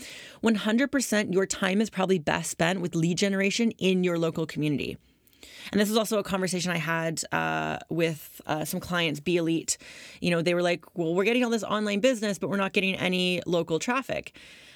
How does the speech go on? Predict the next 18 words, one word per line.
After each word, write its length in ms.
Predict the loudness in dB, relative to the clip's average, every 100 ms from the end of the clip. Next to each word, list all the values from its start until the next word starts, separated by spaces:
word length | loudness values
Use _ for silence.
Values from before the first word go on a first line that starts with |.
| -2
And 80 | 0
I 60 | 2
said, 240 | 0 0
"Well, 360 | 0 0 -2 -2
where 300 | 0 2 2
are 20 |
you 160 | 0 -2
focusing 340 | -2 -2 -2
all 100 | 0
your 140 | 0
time?" 360 | 0 0 -2 -2
And 80 | 0
they 60 | 0
were 80 | 2
focusing 340 | 0 0 0
all 140 | 0
their 100 | 0
time 340 | -2 -2 -2